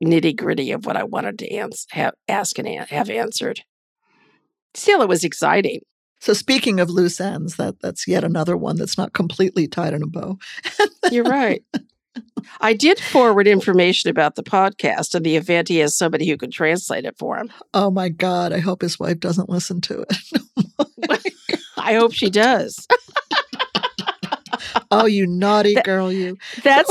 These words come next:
Speaker 2: So
Speaker 1: the wicked part of me. <laughs>
Speaker 2: Well, actually, it was years ago, so we all have people in our past.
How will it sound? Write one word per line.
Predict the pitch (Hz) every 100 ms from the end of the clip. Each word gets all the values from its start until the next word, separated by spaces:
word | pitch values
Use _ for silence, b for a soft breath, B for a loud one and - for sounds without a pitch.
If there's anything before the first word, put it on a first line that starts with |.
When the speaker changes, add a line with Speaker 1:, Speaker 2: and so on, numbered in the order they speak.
| 403
Speaker 2:
So | 294
Speaker 1:
the | 254
wicked | 269 370 302 269
part | - 254 226
of | 226
me. | 208 202 453 - _ 494 370
<laughs> | 494 - 453 381 - _ _ B B B B -
Speaker 2:
Well, | 214
actually, | 196 185 - 175
it | 180
was | 185
years | 208 180 170
ago, | 165 - 64 -
so | - 170
we | 165 170
all | 170 170
have | 175 180 - -
people | 170 160 160
in | 165
our | 160
past. | - - - - - -